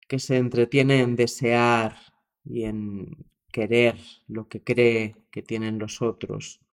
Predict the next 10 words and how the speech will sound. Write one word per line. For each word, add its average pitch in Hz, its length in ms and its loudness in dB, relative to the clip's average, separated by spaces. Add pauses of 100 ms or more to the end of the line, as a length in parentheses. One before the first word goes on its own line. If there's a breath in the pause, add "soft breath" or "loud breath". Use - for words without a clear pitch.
(460)
o 123 140 0
lo 123 160 4
que 127 160 0
aún 127 1200 0 (420)
se, 120 420 0
se - 200 -2
guarda 113 760 4 (480)
como 117 600 -2
el 110 380 -2
anhelo 117 680 2